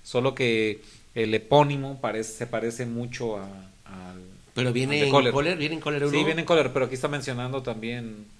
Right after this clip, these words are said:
Speaker 1: este, otras. Ahora, eh, bueno, ese es entonces el cuadro clínico, decimos que siempre hay dolor, este, hay inflamación, hay mucha sensibilidad, este, hay que apoyarnos en un examen,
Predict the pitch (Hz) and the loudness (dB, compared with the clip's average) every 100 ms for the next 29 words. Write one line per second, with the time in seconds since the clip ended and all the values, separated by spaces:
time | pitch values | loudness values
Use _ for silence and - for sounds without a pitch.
0 | - - - - 110 - 113 120 123 117 | -20 -20 -20 -16 -12 -2 0 2 0 -2
1 | 110 - - - - - - - - - | -4 -8 -18 -20 -20 -20 -20 -20 -20 -20
2 | - - - - - 117 123 120 107 104 | -20 -20 -20 -20 -12 -2 2 4 2 -4
3 | - 117 117 117 113 135 135 139 180 151 | -6 -4 -2 0 2 2 2 0 0 0
4 | 156 160 - 170 196 196 196 190 202 202 | 0 0 6 6 6 2 2 0 0 2
5 | 208 202 156 - 143 170 170 120 113 107 | 2 2 -4 -2 -2 -2 -2 0 0 -2
6 | - - 123 127 117 113 113 131 170 180 | -8 -6 -4 2 2 4 4 6 8 8
7 | 185 185 - - - - - 127 - 123 | 4 0 -12 -20 -20 -20 -14 -8 -2 -2
8 | 123 123 117 110 - 143 156 165 170 143 | -2 -2 0 -2 0 2 4 2 -2 -2
9 | 135 127 127 123 120 120 113 113 120 143 | -4 -4 -6 -6 -8 -6 -4 -2 2 4
10 | 160 165 170 - - - - - - 120 | 6 4 2 -4 -20 -20 -20 -20 -10 -6
11 | - 127 131 131 135 135 143 139 131 131 | 0 0 2 2 4 4 2 -2 -2 -2
12 | 139 - 131 135 143 135 | -4 -2 -2 0 -4 -6